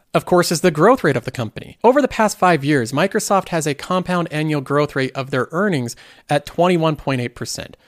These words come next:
Over the past two years, it's twenty-four percent annualized.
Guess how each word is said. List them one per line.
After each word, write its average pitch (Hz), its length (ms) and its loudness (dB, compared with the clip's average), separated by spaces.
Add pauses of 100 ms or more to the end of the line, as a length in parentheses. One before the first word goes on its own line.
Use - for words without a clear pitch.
(320)
Over 143 180 0
the 160 60 0
past 160 280 0
two 220 140 -2
years, 185 380 2
it's - 160 -8
twenty-four 175 640 0
percent 127 540 -4 (120)
annualized. 120 600 -6